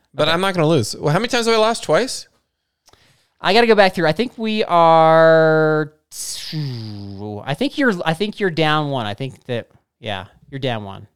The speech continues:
Speaker 1: I'm down one? Really?
Speaker 2: Yeah.
Speaker 1: Me?
Speaker 2: No, no, no, no. I take that back. I, I think we are tied. You're right.
Speaker 1: Okay. So if you lose this, it might be over for you.
Speaker 2: Yeah, we'll have an update next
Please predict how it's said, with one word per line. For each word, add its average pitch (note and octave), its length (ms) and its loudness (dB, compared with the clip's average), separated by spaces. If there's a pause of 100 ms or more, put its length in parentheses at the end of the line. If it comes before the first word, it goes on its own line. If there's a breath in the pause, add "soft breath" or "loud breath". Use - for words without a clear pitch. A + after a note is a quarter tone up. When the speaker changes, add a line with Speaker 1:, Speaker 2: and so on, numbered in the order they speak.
Speaker 1:
I'm B2 160 -6
down C#3 440 -8
one? C4+ 280 -8 (140)
Really? D3 240 -4
Speaker 2:
Yeah. F#3 140 -6
Speaker 1:
Me? - 60 -20 (200)
Speaker 2:
No, A3+ 380 6
no, G#3+ 160 2
no, F#3 80 2
no. D3+ 60 2
I A#2+ 60 -2
take E3 140 -6
that E3 80 0
back. B2+ 140 -6
I, D#3 120 -6
I D3+ 80 -6
think E3 160 -6
we D3+ 100 -4
are B2+ 80 -2
tied. G2 240 -10
You're G#2+ 100 -12
right. F2+ 140 -16 (220)
Speaker 1:
Okay. G2+ 320 -12
So C3+ 160 -4
if C3 80 -2
you F3+ 80 0
lose G#3+ 220 0
this, A#2 180 -2
it A2+ 140 -6
might A#2+ 240 -4
be G#2 80 -2
over G2+ 180 0
for F2 140 -12
you. E2 160 -14
Speaker 2:
Yeah, G2 120 -10
we'll A#2+ 100 -8
have F#3+ 120 0
an E3 100 -4
update C3+ 160 -6
next - 340 -14